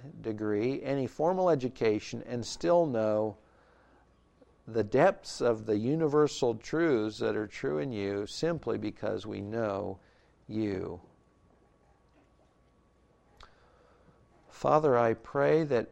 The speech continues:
in your transforming process of making us more and more like your Son, the Lord Jesus, that in this area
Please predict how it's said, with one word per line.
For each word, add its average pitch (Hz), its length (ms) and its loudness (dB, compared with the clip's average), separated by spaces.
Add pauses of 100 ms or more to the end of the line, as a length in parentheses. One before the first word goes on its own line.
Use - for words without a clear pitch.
in 110 220 -4
your 107 140 -4
transforming 117 1000 -6
process 120 680 -2
of 101 140 -4
making 113 480 -6
us 98 200 -10
more 117 400 -4
and 101 220 -10
more 113 240 -2
like 110 320 -2
your 104 140 -6
Son, 139 280 -2
the 135 80 -4
Lord 110 280 0
Jesus, 151 580 -4
that 110 320 0
in 117 200 -6
this 151 320 -4
area 117 680 0